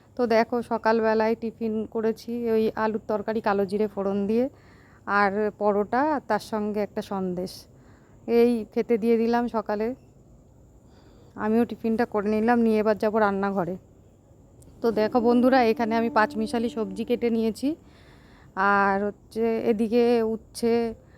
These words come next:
ডালে উচ্ছে দেবো, উচ্ছে দিয়ে ডাল করব, আর ভেন্ডি আর আলু দিয়ে একটা তরকারি করব চচ্চড়ি মতন। আজকের মেনু এইটুকুই। তো এই যে দুপুরবেলায় রান্নাবান্না হয়ে গেছে, খেতে বসে গেছি।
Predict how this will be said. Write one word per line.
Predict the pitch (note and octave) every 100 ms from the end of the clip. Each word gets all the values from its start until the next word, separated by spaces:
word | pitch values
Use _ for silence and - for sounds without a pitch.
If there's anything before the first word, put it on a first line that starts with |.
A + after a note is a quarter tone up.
| - -
ডালে | G#3+ G#3 G#3+
উচ্ছে | G#3+ - B3
দেবো, | A3+ G3+ A#3 D4
উচ্ছে | A#3 - A#3
দিয়ে | A3
ডাল | G#3+ G3+ G3+
করব, | G3 G#3+ G3+ G#3+ D4 - - - _
আর | G3 G3 F#3+
ভেন্ডি | F#3+ G3+ G#3 G#3
আর | A3 G#3+
আলু | G3 G3
দিয়ে | G3 A#3+
একটা | C4 - -
তরকারি | A3 G3+ F#3+ F#3+ F3
করব | F3+ F3 F#3
চচ্চড়ি | G#3 - G3 F3
মতন। | F3 F3+ F3 - - - - - - _ - - - - -
আজকের | G#3 G3+ G3 B3+
মেনু | A#3 A3+ B3+
এইটুকুই। | C4+ A#3 A3 G3+ F#3+ F#3+ - - - - - _ - - - - - _
তো | A#3 A3+
এই | B3
যে | A#3
দুপুরবেলায় | A#3+ A#3+ B3 A#3+ A#3 A#3+
রান্নাবান্না | A#3+ A3 A3 A3 A#3
হয়ে | A#3 A3 A3
গেছে, | A3 G#3+ C4+ D#4+ -
খেতে | G3 G#3
বসে | G#3 G#3+ A3+
গেছি। | A3 A3+ - C4